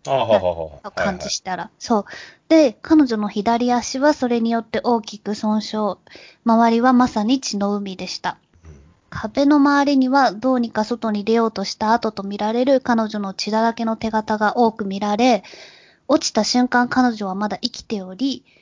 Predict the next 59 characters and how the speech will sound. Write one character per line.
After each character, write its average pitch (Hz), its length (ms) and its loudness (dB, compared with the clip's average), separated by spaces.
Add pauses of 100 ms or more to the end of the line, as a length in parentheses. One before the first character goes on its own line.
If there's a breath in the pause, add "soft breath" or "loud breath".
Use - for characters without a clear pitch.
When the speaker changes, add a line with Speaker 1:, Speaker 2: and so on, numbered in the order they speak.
(140)
Speaker 1:
う 85 40 -18
ん。 - 20 -14
Speaker 2:
死 - 260 -8
因 233 380 -4
は 285 120 2
左 233 400 -2
足 226 160 -4
か - 140 -12
ら 202 100 -8
の 247 160 0
大 208 280 -4
量 202 180 -4
出 208 240 -10
血 - 260 -12
と 311 100 4
み 262 120 6
な 202 100 -2
さ - 140 -10
れ 190 80 -6
ま 185 140 -6
し - 100 -10
た。 - 180 -10 (580)
Speaker 1:
う 78 40 -20
ん。 78 260 -20 (840 loud breath)
Speaker 2:
で 311 120 6
も、 240 300 6
事 - 160 -4
件 285 220 6
は 202 100 0
す 277 180 0
ぐ 240 100 2
に、 185 280 -6
フ - 140 -18
ィ 269 60 2
ー 240 60 -2
ビ 226 160 0
ー - 20 -6
は 185 120 -2
自 196 180 -4
殺 240 320 0
し - 140 -4
た 262 160 2
と - 180 -2
あ 196 60 -2
っ - 80 -12
け 240 120 -8
な 247 120 2
く 247 260 -2 (320)
片 214 220 2
付 208 220 -6
け - 0 -
ら 196 120 -2
れ 185 100 -10
て 285 140 0
し 233 140 -6
ま 185 120 -4
い 185 60 -6
ま 214 180 4
す。 - 160 -8